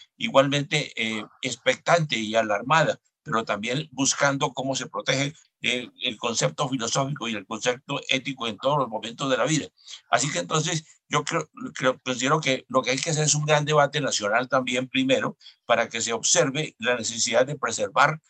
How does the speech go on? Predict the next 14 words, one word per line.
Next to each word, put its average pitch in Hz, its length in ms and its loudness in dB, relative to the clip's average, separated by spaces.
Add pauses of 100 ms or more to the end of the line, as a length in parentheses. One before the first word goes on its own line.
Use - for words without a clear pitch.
(240)
la, 123 340 2
la 127 160 -4
intimidad, 123 720 0 (440)
pre-, 135 200 -4 (100)
preservar 123 540 2 (160)
el, 117 300 -6
el 117 160 -4
yo, 143 320 6
preservar 117 580 2 (240)
lo 135 180 0
que 131 360 0 (400)
criticaba 139 500 2
el 156 120 0
profesor 135 600 0